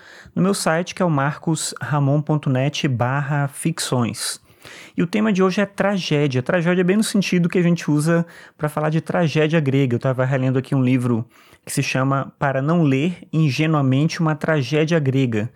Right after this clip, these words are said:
É um livro da Raquel Gazola e ela fala, como diz o título, ela trabalha um pouco dessa ideia de características importantes da tragédia que a gente precisa entender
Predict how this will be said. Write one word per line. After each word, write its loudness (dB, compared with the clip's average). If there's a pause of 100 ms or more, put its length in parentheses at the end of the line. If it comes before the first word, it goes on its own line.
(320)
É -4
um 2
livro 0
da 2
Raquel -2
Gazola 2 (320)
e 0
ela 0
fala, -2
como -2
diz -4 (400)
o 0
título, -2 (100)
ela 0 (160)
trabalha -2
um -2
pouco -2
dessa 0
ideia 2 (280)
de -2
características 0
importantes -2
da 0
tragédia 0
que -4
a 0
gente -2
precisa 0
entender 0